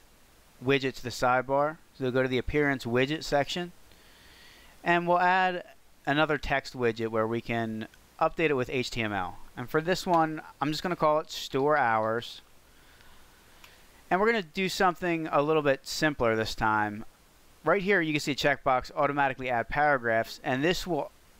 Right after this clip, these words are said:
automatically wrap each paragraph separated by a couple spaces here into the H T M L paragraph tag. So what I'm gonna do is,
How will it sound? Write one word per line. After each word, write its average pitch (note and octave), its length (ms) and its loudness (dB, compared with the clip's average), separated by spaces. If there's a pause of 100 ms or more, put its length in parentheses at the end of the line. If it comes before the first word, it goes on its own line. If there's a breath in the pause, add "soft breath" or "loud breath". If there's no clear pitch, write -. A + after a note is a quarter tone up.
(120)
automatically D3+ 680 0
wrap B2 600 0 (640)
each C#3+ 240 0
paragraph C#3+ 540 0
separated D3+ 720 -2 (800 soft breath)
by B2+ 240 2
a C3 100 0
couple C3 260 -2
spaces C#3 480 -2
here D#3+ 200 2
into D3 640 0
the B2+ 120 0
H B2 180 0
T C3+ 100 0
M B2 80 2
L A2 80 4
paragraph G#2+ 560 0
tag. G2 400 -4
So A#2+ 480 0 (680 soft breath)
what D3+ 200 4
I'm F3+ 60 0
gonna F3+ 180 -2
do C3+ 460 2
is, A2+ 420 0